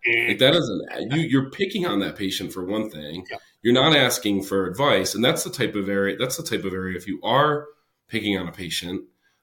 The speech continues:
Speaker 2: um, which we see happen, with somewhat disturbing, I think, um, that's, you can be fined for that, right?
Speaker 1: The other thing that I see all the time is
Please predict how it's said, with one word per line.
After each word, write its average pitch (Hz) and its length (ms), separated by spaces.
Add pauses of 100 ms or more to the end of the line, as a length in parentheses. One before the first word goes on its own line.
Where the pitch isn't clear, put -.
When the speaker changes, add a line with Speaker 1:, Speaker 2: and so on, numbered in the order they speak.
(120)
Speaker 2:
um, 85 440
which 95 220
we 95 60
see 90 260
happen, 82 360
with - 420
somewhat 92 380
disturbing, 82 640
I 90 60
think, 98 340 (480)
um, 98 560
that's, - 320 (160)
you 156 140
can 247 80
be 110 80
fined 135 400
for - 100
that, 69 240
right? 120 220 (760)
Speaker 1:
The 151 140
other 233 240
thing 131 400
that 123 100
I 156 180
see 147 240
all 117 180
the 110 80
time 113 440
is 127 480